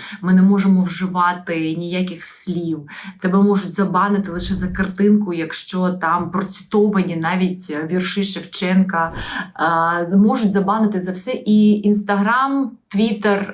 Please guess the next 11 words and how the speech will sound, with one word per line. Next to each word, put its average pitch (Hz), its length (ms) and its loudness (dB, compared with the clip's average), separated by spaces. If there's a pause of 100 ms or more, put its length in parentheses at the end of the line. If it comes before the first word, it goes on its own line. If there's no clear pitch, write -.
е, 151 440 -6 (880)
Facebook 196 640 0 (400)
і 175 120 -4
навіть 190 360 2
YouTube 208 320 -2
того 196 380 2
не 175 580 -4
пояснює. 175 720 -8 (160)
Як 214 240 0
показує 190 1000 0
моє 208 500 6